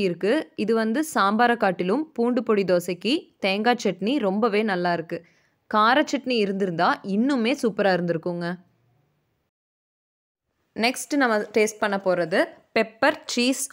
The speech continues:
ஆம்லெட். பாருங்க, இதுல சீஸ் வந்து நிறையவே போட்டிருக்காங்க. பெப்பர் பவுடரும் சேர்ந்துருக்கிறதுனால காரசாரமா ரொம்பவே நல்லா இருக்கு. ரெண்டு முட்டை யூஸ் பண்ணியிருக்காங்க போல தெரியுது. ஆம்லெட் நல்லாவே பெருசா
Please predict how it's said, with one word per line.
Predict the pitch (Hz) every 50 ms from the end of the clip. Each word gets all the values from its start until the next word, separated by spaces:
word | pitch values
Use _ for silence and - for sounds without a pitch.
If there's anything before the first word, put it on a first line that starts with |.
| - 185
ஆம்லெட். | 175 175 175 175 180 208 302 320 - - _ _ _ _ _ _ _ _ _ _ - 208
பாருங்க, | 196 202 208 202 190 185 180 233 330 - - - - 208
இதுல | 196 202 190 185 185 190 190 - - _ _ - -
சீஸ் | - 254 262 285 285 - - 226
வந்து | 208 214 262 285 240
நிறையவே | 185 180 190 208 226 226 208 226 247 247
போட்டிருக்காங்க. | 214 196 202 196 180 - - 170 160 160 160 175 226 330 349 - _ _ _ _ _ _ _ _ _ _ _ _ _ _ _ _ - -
பெப்பர் | 220 214 220 - 294 302 294 302
பவுடரும் | 247 233 214 208 208 233 277 - -
சேர்ந்துருக்கிறதுனால | 220 196 196 196 202 196 196 190 - 180 180 175 170 165 170 180 262 330 - - - 226
காரசாரமா | 196 190 196 220 254 - 240 202 196 185 180 196 233 226 202
ரொம்பவே | 185 190 208 233 196 220 240 233 202
நல்லா | 180 180 175 170 170
இருக்கு. | 170 170 - 175 185 240 330 339 - _ _ _ _ _ _ _ _ _ _ _ _ _ _ _ _ _ _ _ _ _ _ _ _ - 202 208
ரெண்டு | 226 254 269 294 269 254
முட்டை | 233 240 294 294 254 233
யூஸ் | 226 - -
பண்ணியிருக்காங்க | 226 214 208 196 202 202 196 190 190 180 196
போல | 190 196 190 - 185
தெரியுது. | 175 175 170 165 185 233 311 - - 185 185
ஆம்லெட் | 190 220 233 247 247 240 202 180
நல்லாவே | 170 175 190 220 226 208 180 196 214 247 262 - - _ _ _ - 202
பெருசா | 185 190 196 - 233 208